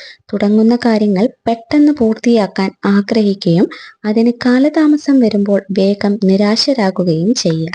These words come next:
ആകർഷണീയമായ ജീവിതശൈലിയിൽ താല്പര്യമുള്ളതിനാൽ ചില സമയങ്ങളിൽ ഇവർ സാമ്പത്തിക കാര്യങ്ങളിൽ അമിതമായി ധൂർത്തടിച്ചേക്കാം. ഇത് ഭാവിയിൽ സാമ്പത്തിക പ്രശ്നങ്ങൾക്ക് കാരണമായേക്കാം.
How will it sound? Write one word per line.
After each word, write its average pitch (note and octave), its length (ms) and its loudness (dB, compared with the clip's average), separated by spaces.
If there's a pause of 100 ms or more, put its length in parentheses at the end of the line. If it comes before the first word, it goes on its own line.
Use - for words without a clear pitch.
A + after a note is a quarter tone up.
ആകർഷണീയമായ D#4+ 1160 0
ജീവിതശൈലിയിൽ A3+ 1080 0 (180)
താല്പര്യമുള്ളതിനാൽ G#3+ 1080 0 (560)
ചില F4 240 0
സമയങ്ങളിൽ C#4+ 720 2 (100)
ഇവർ A#3+ 300 0 (120)
സാമ്പത്തിക B3+ 640 0
കാര്യങ്ങളിൽ G3+ 600 -2 (180)
അമിതമായി A3+ 600 0
ധൂർത്തടിച്ചേക്കാം. F#3 1080 -4 (260)
ഇത് G3+ 300 -4
ഭാവിയിൽ G3+ 520 0 (340)
സാമ്പത്തിക D4+ 560 0
പ്രശ്നങ്ങൾക്ക് A3+ 800 -2 (100)
കാരണമായേക്കാം. F#3 1000 -2